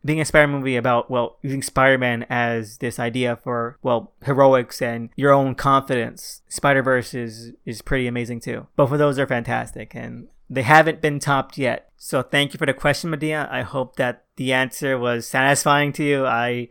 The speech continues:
try to give it my all. I tried to do my best with it. Our next question comes from the incomparable Illuminated, and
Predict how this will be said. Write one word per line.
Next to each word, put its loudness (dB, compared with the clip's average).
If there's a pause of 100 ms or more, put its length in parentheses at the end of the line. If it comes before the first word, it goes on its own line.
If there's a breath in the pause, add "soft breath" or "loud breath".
try 6
to 6
give 4
it 6
my 2
all. 0
I -4
tried 4
to -12
do -2
my -2
best -2
with -14
it. -10 (140)
Our 0
next -2
question 0
comes -2
from -2
the -4
incomparable 4
Illuminated, 2
and -2